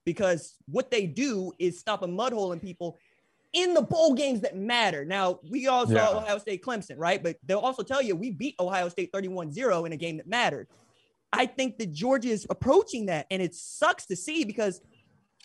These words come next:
Speaker 1: the S E C East is never gonna be as light as it is right now, with Tennessee in year one with Josh Heupel.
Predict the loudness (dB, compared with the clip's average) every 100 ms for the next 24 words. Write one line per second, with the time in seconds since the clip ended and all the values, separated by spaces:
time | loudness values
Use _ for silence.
0 | -6 2 2 2 -8 -6 -6 -6 -6 -4
1 | -2 -2 -4 -4 -4 -4 -4 -4 -4 -6
2 | -6 -8 -6 -6 -6 -10 -10 -12 _ _
3 | -10 -6 -4 -4 -6 -6 -6 -6 -8 -4
4 | -4 -2 -4 -6 -4 -6 -6 -4 -4 -4
5 | -6 -6 -4 -6